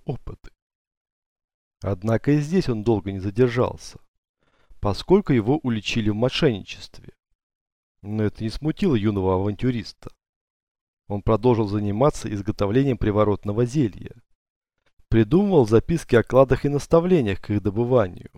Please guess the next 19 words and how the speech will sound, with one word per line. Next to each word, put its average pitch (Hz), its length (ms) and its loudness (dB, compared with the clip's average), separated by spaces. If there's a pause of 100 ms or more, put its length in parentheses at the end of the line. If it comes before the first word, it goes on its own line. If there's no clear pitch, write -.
(640)
Подделывал 123 580 4
театральные 107 580 2
билеты, 135 640 -2 (400)
официальные 101 720 0
документы, 107 840 -4 (140)
паспорта, - 760 0
квитанции. - 760 -4 (1160)
К 196 100 4
этому 143 320 4
времени 147 420 4
относятся 135 640 0
и 113 140 -4
его 120 260 4
знаменитые 117 560 0
приключения 104 880 -2
с 95 120 -8
золотых 113 500 2
дел 135 200 6
мастером - 720 -4